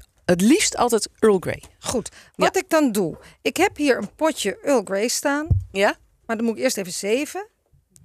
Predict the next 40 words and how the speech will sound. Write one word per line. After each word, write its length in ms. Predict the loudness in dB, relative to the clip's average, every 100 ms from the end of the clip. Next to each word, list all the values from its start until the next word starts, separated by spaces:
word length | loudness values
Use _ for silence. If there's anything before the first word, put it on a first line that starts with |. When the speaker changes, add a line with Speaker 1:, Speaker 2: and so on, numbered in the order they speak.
| 0
Speaker 2:
Dus 100 | 2
Speaker 1:
Ja. 160 | 4 0 -2
Speaker 2:
ik 120 | -8
haal 220 | -2 -2
de 80 | -2
sticker 560 | -6 -4 -4 -4 -4 -8
eraf. 540 | -8 -2 -2 -2 -8
Die 120 | -12
doe 100 | -10
ik 80 | -6
even 200 | -6 -6
op 60 | -14
het 100 | -16
flesje, 720 | -6 -2 -2 -2 -8 -10 -12 -10
want 300 | -8 -8 -8
we 60 | -8
gaan 160 | -4
niet 160 | -4 -2
alles 240 | -4 -2
gebruiken. 680 | -6 -4 0 0 -2 -6 -10 _ _ _ _
Dan 120 | -20
kan 160 | -8 -4
dat 140 | -4
weer 100 | -4
terug 260 | -6 -6 -6
in 60 | -10
de 80 | -12
koelkast. 500 | -14 -14 -14 -14 -16 _ _ _ _ _ _ _ _
Zeefje. 560 | -10 -8 -8 -12 -18 -20 _ -20 _ _ _ _ -20 -20 _ _ _ _
Speaker 1:
Ja, 360 | -8 -4 0 -2 -4 _ _ _ -8
er 120 | -4
wordt 160 | 0
nu 100 | 0
hard 180 | 0 -2
gewerkt 380 | 2 2 2 2
bij 100 | 2
mij 120 | 2
aan 100 | 2
de 60 | 2
overkant. 640 | 0 0 0 0 -2 -8